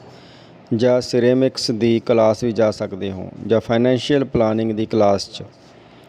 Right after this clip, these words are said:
ਵਿਕਲਪ ਤੁਸੀਂ ਚੁਣਦੇ ਹੋ। ਜ਼ਿਆਦਾਤਰ ਲੋਕ ਬਸ ਨਿਵੇਸ਼ ਖਰੀਦਦੇ ਹਨ,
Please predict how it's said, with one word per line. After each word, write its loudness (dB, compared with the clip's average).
ਵਿਕਲਪ 0
ਤੁਸੀਂ 0
ਚੁਣਦੇ 2
ਹੋ। -2
ਜ਼ਿਆਦਾਤਰ 2
ਲੋਕ 0
ਬਸ -2
ਨਿਵੇਸ਼ 0
ਖਰੀਦਦੇ 2
ਹਨ, -6